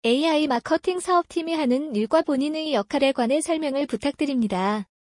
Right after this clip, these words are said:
에이아이 마케팅 사업팀은 에스케이가 보유한 통신 빅데이터를 통해 고객의 행동 패턴과 시장 트렌드를 분석하고 마케팅 솔루션을 제공합니다. 특히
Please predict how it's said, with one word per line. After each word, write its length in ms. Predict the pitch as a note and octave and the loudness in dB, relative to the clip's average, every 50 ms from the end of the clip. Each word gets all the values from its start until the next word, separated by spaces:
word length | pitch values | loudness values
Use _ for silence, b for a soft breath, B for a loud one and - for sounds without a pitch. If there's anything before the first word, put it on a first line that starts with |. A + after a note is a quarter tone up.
| _ _ _ _ _ _ _ _ b b b b b b b b b b b b | _ _ _ _ _ _ _ _ b b b b b b b b b b b b
에이아이 420 | A3+ A#3+ C#4 D#4 E4 D#4 D4+ D4+ | 0 2 2 2 2 2 2 2
마케팅 600 | C#4+ G#3+ F#3 F#3+ - - D#4+ E4 - F4 F4 E4+ | 2 0 0 -2 0 -2 -2 0 -2 -4 -8 -6
사업팀은 640 | - E4+ F4 F4 E4+ - - D4 B3 B3 B3+ C4+ - | -4 0 0 0 0 0 -2 -2 -2 0 -2 -2 -2
에스케이가 880 | - F#3+ G3+ - - - E4+ E4 D#4+ - - E4 E4 - - B3+ C4 C#4 - | -2 -4 -4 -4 -4 -4 -2 -2 -2 -2 -2 -4 -2 0 2 2 2 2 0
보유한 420 | - - A3 A#3 C#4 D#4+ E4+ F4 F4 | -2 -2 0 4 4 4 4 4 2
통신 400 | - F4 F4 E4+ - F4+ E4+ E4 | -4 -6 -4 -4 -4 -4 -6 -6
빅데이터를 720 | - - G3 - - E4+ E4+ E4+ E4+ - D4+ C4+ C4+ C#4+ | -6 -10 -8 -4 -2 0 0 0 0 0 0 0 0 -2
통해 420 | - - B3+ G3 F#3+ G#3 C4 D4+ - _ B B B B B B B B | -2 -2 -4 -2 -2 -2 -2 -4 -6 _ B B B B B B B B
고객의 420 | B - A3+ G#3+ C4+ D4 C#4 D#4 D#4+ | B -2 -2 -2 -2 -2 0 0 0
행동 360 | E4 F4 F4 D#4+ E4 E4 E4 | 0 0 -2 -2 -4 -4 -4
패턴과 580 | - - F#4+ - - F#4 E4+ D#4+ D#4 D4+ D4+ D4+ | -4 -4 -4 -4 -2 -2 -4 -2 2 2 2 2
시장 360 | D4+ - E4+ - F4+ F4+ F4+ | 2 -2 -2 0 0 -2 -2
트렌드를 560 | - - F#4 F4 F4 E4+ D#4 D4 C4+ C#4 C#4+ | -4 -4 -2 -2 -2 -2 -2 -2 0 0 0
분석하고 760 | C#4 - A3 A#3 - C#4 - - B3 F3 - - A3 C#4 D#4 - B B B B B B B B B | 0 -2 -4 -2 -2 -2 -4 -4 -8 -6 -2 0 0 0 0 -2 B B B B B B B B B
마케팅 500 | G#3+ A3 - - D#4 E4+ - F#4 F4 E4+ | -4 -4 -2 -2 -4 -4 -4 -4 -8 -2
솔루션을 560 | - F#4 F4+ E4+ F4 E4+ E4+ D4+ D4 C#4+ D4+ | 0 2 4 4 4 2 2 0 0 0 0
제공합니다. 920 | - C4 A3+ G3 A#3+ A#3+ C4 C#4 C#4 C4 A#3 F#3+ E3+ F3+ F#3+ G3+ G#3+ G#3 - _ _ _ _ _ _ - | 0 0 -2 0 0 0 0 0 -2 -2 -2 -2 0 0 0 0 0 -2 -6 _ _ _ _ _ _ -10
특히 500 | - E4 D4 - - E4+ F4+ F4 D#4+ - | -6 -6 -4 -2 2 2 2 2 2 -2